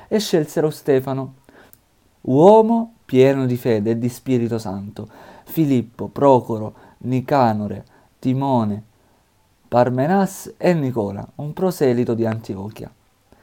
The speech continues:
Li presentarono agli apostoli e, dopo aver pregato, imposero loro le mani.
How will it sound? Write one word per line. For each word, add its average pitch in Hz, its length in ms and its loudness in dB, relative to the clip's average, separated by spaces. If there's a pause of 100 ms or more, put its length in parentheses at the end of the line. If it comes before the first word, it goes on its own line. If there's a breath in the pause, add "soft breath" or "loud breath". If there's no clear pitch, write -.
(300 loud breath)
Li 139 140 -4
presentarono 156 720 0
agli 120 120 2
apostoli 117 680 -2
e, 139 240 -2
dopo 170 240 -2
aver 113 240 -2
pregato, 151 480 2
imposero 180 600 -2
loro 127 240 2
le 127 120 0
mani. 110 400 -4